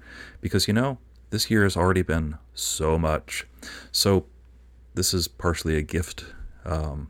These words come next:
I can't give it away for free because it's a lot of resources and time, and I think it's got some really great value for you. But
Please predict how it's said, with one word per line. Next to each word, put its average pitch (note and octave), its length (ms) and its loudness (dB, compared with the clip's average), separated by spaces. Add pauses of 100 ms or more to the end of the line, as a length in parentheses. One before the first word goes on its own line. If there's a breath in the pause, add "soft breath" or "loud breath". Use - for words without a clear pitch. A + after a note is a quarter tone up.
I E2 80 -2
can't E2 240 -2
give - 140 0
it D#2 80 -6
away D2+ 140 -4
for - 180 -10
free C3+ 380 2 (160)
because D#2 220 -6
it's - 260 -10 (460 loud breath)
a - 20 -10
lot D2+ 140 -6
of - 100 -10
resources E2+ 520 0
and D#2 120 -6
time, F2 460 0
and C#2+ 100 -8
I D2+ 60 -8
think D#2 160 -6
it's - 160 -8
got C#2+ 280 -6 (180)
some D#2+ 200 -4 (120)
really F#2+ 280 2
great D2+ 220 -2
value C#2+ 320 -2
for C#2 260 -4
you. A#1+ 220 -8 (680 loud breath)
But F2+ 280 2